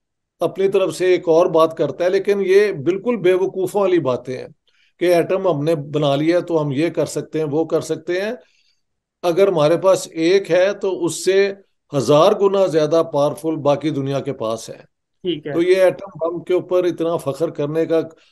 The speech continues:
Speaker 1: और दुनिया यार पाकिस्तान एटम बम किस पे चलाएगी ये बताओ?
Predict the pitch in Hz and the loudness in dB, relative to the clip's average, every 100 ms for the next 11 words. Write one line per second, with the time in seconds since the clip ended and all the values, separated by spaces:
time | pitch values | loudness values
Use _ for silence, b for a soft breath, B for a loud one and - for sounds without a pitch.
0 | _ 185 165 170 190 226 214 208 208 190 | _ -2 0 0 2 2 4 2 0 -2
1 | 185 185 208 208 180 165 196 185 190 165 | -2 -4 -4 -2 0 0 0 0 0 0
2 | 196 - 196 165 131 123 110 107 _ _ | -2 2 2 2 0 0 -4 -12 _ _
3 | _ _ _ _ _ _ _ 143 185 165 | _ _ _ _ _ _ _ 2 2 2
4 | 160 113 - | 0 -2 -4